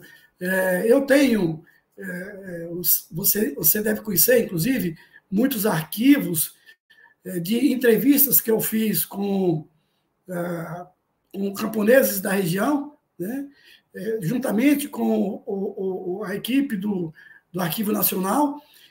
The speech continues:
e muitas dessas entrevistas, elas estão,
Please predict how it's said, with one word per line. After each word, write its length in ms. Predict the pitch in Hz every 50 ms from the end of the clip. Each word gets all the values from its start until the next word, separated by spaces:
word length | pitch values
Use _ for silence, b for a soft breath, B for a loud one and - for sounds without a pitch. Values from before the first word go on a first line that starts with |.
| B B _ -
e 180 | 214 247 277
muitas 640 | 294 277 226 220 269 320 349 339 320 294 269 247 185
dessas 1000 | 175 214 220 233 233 - - - - 208 208 190 180 175 165 156 151 - - -
entrevistas, 840 | - 196 196 202 208 175 165 214 277 311 - - - 165 156 - - b b b b b b b _ _ _ _
elas 360 | - 190 208 226 262 247 240
estão, 560 | 277 - - - 214 254 285 294 277 - B